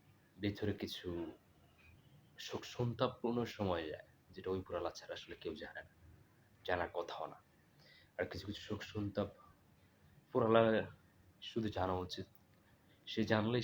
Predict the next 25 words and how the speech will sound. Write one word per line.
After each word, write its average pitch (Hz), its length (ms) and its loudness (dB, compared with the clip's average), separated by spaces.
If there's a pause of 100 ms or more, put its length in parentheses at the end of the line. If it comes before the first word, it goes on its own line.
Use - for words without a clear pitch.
সেই 110 140 2 (100)
সমাধান 90 380 0
করে 78 200 -4
দেয়। - 140 -12 (2500)
আর 90 120 8 (800)
দেখা 98 220 2
যায় 101 140 0
কিছু 101 140 -4 (100)
মানুষ 98 160 2 (200)
যদি 95 200 -4
সেই 98 220 0
শোক 95 140 -4 (100)
সন্তাপ, 90 320 -2 (160)
সেই 90 180 -4 (680)
খারাপ - 260 2
সময়টা 92 360 -2
জানে, 78 220 -2 (680)
মানুষ 92 160 -4 (220)
মজা 90 300 2
নেবে। 76 200 -10 (1900)
কেউ 104 180 4
আপনাকে 98 300 0
নিয়ে 98 180 2
তুচ্ছ - 180 -8 (120)
তাচ্ছিল্য 92 360 -2